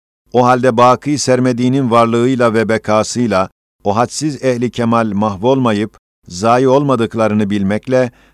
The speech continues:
takdir ve tahsin ile merbut ve dost olduğu hadsiz dostlarının bekaları ve devamı kemalatı o şuur-u imani sahibine ulvi bir zevk verir.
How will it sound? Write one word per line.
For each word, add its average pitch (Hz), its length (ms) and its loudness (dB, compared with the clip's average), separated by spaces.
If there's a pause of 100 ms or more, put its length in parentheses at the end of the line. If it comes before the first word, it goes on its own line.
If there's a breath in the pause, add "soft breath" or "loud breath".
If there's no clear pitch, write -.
takdir 131 480 -4
ve 139 100 2
tahsin 131 520 -6
ile 131 200 0
merbut 113 580 -2
ve 107 220 -4
dost 139 300 -2
olduğu 117 480 -2
hadsiz 117 520 -6
dostlarının 113 600 -2
bekaları 107 680 0 (420)
ve 101 160 -2
devamı 123 460 2
kemalatı 113 880 0 (340)
o 110 200 0
şuur-u 120 400 -4
imani 107 600 -2
sahibine 98 720 -2
ulvi 110 440 -4
bir 98 120 -4
zevk 98 440 -4
verir. 87 380 -10